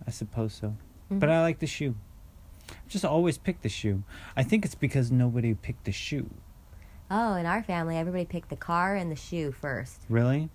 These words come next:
Speaker 2: Yeah. It always sucked when you got the iron at the end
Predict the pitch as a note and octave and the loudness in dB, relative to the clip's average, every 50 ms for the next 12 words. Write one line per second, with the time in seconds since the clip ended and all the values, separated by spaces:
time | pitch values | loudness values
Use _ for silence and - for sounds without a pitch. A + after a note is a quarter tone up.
0 | - - E3+ D#3+ D3 C#3+ C#3+ - - - - - - - - - - - - G3+ | -8 -6 -4 -4 -4 -4 -6 -10 -16 -20 -20 -20 -20 -20 -20 -18 -10 0 4 6
1 | A3+ A#3+ A#3 G#3 - - G#3 G3+ G3+ - F#3+ E3+ D#3 D#3+ D#3 - - - - - | 6 6 6 4 4 4 4 4 4 2 0 2 2 2 2 2 2 2 2 0
2 | C3 C#3 C#3+ C#3+ C3+ C3 B2 A#2+ A#2+ - C3 B2+ A#2+ A#2 A2+ A#2+ B2 | -2 0 0 -2 -2 -2 -2 -2 -4 -4 -4 -4 -2 -2 -2 -4 -6